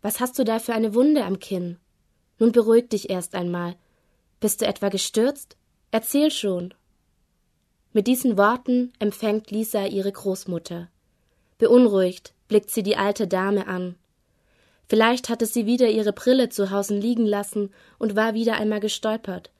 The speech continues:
Wie oft sollte sie ihre Großmutter noch daran erinnern? Lisa spürt, wie der Zorn in ihr hochsteigt. Nur ruhig bleiben. Eigentlich war es doch ihre Großmutter, die sie eben noch beruhigen wollte.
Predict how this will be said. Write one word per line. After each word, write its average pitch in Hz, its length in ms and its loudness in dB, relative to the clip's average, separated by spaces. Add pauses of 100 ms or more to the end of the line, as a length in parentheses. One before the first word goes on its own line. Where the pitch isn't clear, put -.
(600)
Wie 220 180 2
oft 226 280 -4
sollte 196 300 -2
sie 190 160 -6
ihre 202 220 0
Großmutter 214 580 0
noch 196 160 -2
daran 208 380 -2
erinnern? 196 540 -4 (1200)
Lisa 226 300 0
spürt, 233 520 -2 (520)
wie 233 80 -4
der 226 220 2
Zorn 214 320 0
in 208 140 -2
ihr 214 200 0
hochsteigt. 180 680 -4 (760)
Nur 214 160 2
ruhig 196 300 0
bleiben. 170 480 -8 (640)
Eigentlich 233 480 4
war 214 120 4
es 220 120 -2
doch 226 140 -2
ihre 220 200 -2
Großmutter, 208 720 0
die 190 120 -4
sie 196 200 -10
eben 220 200 2
noch 202 180 0
beruhigen 214 480 4
wollte. 208 420 -2